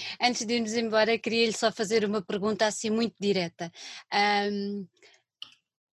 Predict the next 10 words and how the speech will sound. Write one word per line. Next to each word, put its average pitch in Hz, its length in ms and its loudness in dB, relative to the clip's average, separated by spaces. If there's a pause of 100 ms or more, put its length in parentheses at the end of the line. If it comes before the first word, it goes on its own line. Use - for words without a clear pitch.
(240)
é 302 200 8
a 294 60 0
confiança 240 1040 2 (160)
a 214 100 0
pedra 233 420 6
basilar 208 720 6
para 220 160 4
voltarmos 208 460 4
ao 208 60 4
cinema? 196 420 -4